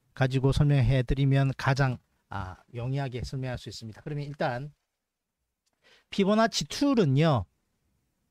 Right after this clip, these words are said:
각 증권사마다, 아, 도구에 찾아보면요. 피보나치 조정대라고 있습니다.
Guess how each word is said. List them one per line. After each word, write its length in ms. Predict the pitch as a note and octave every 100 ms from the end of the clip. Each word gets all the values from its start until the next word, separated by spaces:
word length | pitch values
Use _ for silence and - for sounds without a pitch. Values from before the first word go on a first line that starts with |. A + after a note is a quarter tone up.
| _ _ _ _ _ _ _ _ _ _ _ _ _ _ _ _ _ _
각 240 | - D3+
증권사마다, 880 | - F#3 A3 G3 E3+ F3 C#3+ A#2+ D#3 - _ - _ -
아, 260 | G#2+ G#2 -
도구에 600 | B2+ B2+ F3+ F3+ D#3 B2
찾아보면요. 680 | - F#3+ F#3 F#3+ F#3+ C3+ C#3
피보나치 640 | D3+ - E3 F3 F3+ - C#3+
조정대라고 580 | E3+ F#3+ F#3+ D#3 B2 A2+
있습니다. 720 | G#2+ E3 F#3 A2+ G2+ D3